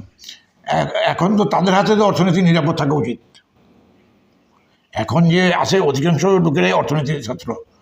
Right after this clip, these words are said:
অর্থনীতি, এ, উপরে, তাদের হাতেও বাংলাদেশের অর্থ-, যে কোনো দেশেরই অর্থনীতিটা নিরাপদ থাকা উচিত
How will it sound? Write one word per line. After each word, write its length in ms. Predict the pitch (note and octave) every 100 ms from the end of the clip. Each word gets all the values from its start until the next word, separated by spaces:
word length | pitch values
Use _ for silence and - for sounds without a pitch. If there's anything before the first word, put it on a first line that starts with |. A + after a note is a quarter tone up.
| _ -
অর্থনীতি, 640 | B2 C#3 C#3+ C#3 C#3 C#3+ _ _ _ _ -
এ, 400 | F#2+ - - -
উপরে, 600 | B2 C#3 B2+ C3+ C3 C3 - _ -
তাদের 240 | D3 F3
হাতেও 300 | F3+ F#3+ G3+
বাংলাদেশের 520 | D#3+ E3 D#3+ D#3+ F3+
অর্থ-, 320 | D#3+ B2 D#3+
যে 140 | C#3 F3+
কোনো 140 | A#3
দেশেরই 320 | G#3+ E3+ D#3+ - _ -
অর্থনীতিটা 600 | - C3+ D3 C3+ D#3+ E3 - - - _
নিরাপদ 300 | E3+ D3 C#3+
থাকা 200 | - A#2+
উচিত 260 | - -